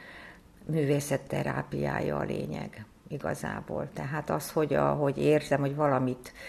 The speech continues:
vagy meglátok egy formát, akár úszás közben, amit mondtam, hogy egy ilyen, nekem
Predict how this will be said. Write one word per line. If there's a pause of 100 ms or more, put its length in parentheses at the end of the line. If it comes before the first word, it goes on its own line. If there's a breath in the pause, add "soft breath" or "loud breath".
(240 loud breath)
vagy
meglátok
egy
formát,
akár (300)
úszás
közben,
amit
mondtam,
hogy
egy
ilyen,
nekem